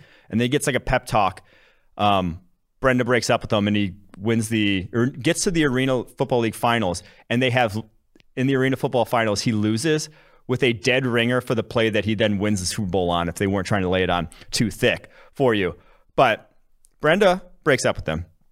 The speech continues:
That all happens in the Arena Football League.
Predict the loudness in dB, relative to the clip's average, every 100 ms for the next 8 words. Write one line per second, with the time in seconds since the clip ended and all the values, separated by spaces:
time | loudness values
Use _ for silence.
0 | -20 _ -20 -20 -20 -20 -20 -20 -8 2
1 | 4 4 4 2 2 0 0 0 0 0
2 | 0